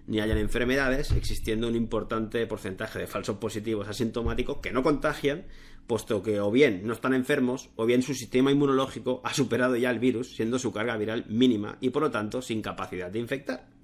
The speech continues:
En las épocas estacionarias de la gripe, el número de casos se detecta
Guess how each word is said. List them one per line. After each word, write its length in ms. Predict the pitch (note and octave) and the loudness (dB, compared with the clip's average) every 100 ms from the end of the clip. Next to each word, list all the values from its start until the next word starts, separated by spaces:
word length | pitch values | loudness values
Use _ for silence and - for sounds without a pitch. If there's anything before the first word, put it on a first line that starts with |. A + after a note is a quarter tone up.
| - | -8
En 100 | B2 | 0
las 140 | C3 E3 | 0 2
épocas 540 | D#3+ F3 E3+ D#3 - - A#2+ | 2 4 2 0 -6 -8 -6
estacionarias 640 | - A#2+ B2+ C3 D3+ B2 | -4 -2 0 2 2 2
de 60 | D3 | 2
la 120 | D3 | 2
gripe, 380 | B2+ A#2+ B2+ - | 0 0 -2 -2
el 120 | A#2 | 0
número 240 | B2+ C#3 | 2 2
de 100 | C3 | 2
casos 400 | C3 B2+ B2 B2+ - | 0 -2 -4 -8 -4
se 140 | A2+ | -2
detecta 580 | G#2+ G#2 B2+ - A#2+ | 0 -2 -4 -4 -10